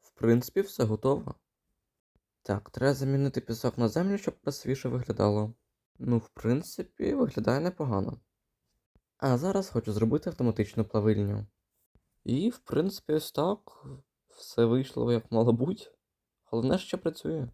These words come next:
До речі, дякую Максимусу за голову зомбі.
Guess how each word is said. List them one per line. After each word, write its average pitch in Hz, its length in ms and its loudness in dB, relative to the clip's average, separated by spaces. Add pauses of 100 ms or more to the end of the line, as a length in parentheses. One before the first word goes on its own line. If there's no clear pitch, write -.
(800)
До 113 160 2
речі, 165 260 2
дякую 180 760 2
Максимусу 180 720 -4
за 107 140 0
голову 110 380 4
зомбі. 107 440 0